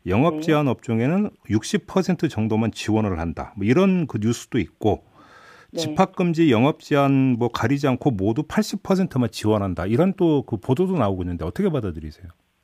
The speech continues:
Speaker 2: 일단은 그 총리님의 상한선과 하한선을 먼저 말씀을 해주신 부분이
Speaker 1: 네.
Speaker 2: 이 부분은 오늘 뭐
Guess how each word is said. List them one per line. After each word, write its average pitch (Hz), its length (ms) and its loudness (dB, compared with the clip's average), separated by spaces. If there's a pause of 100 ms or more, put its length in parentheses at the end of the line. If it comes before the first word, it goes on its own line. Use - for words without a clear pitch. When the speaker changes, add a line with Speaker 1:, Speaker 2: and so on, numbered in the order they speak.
(760)
Speaker 2:
일단은 220 640 2
그 151 420 0
총리님의 240 540 -4
상한선과 277 600 0
하한선을 180 880 -2
먼저 147 280 -4
말씀을 151 640 -2
해주신 202 380 -10
부분이 151 680 0
Speaker 1:
네. 98 380 0
Speaker 2:
이 175 100 -2
부분은 226 340 -2
오늘 170 800 -2 (240)
뭐 151 340 -2